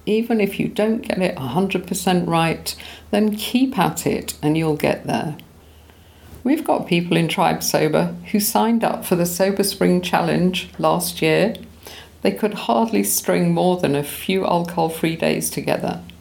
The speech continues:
Then they joined the tribe, they did the work, and the following year, they managed sixty-six alcohol-free days with no trouble at all.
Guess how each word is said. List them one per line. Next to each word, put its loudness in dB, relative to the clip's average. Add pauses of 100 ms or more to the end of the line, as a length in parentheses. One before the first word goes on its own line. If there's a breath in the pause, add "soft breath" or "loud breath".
(760 loud breath)
Then 2
they 4
joined 2
the 2
tribe, 0 (160)
they -2
did -4
the -2
work, -2 (520)
and 0
the 0
following 0
year, 0 (420 loud breath)
they 4
managed 2
sixty-six 0
alcohol-free 0
days 0
with -2
no 4
trouble 0
at -4
all. 0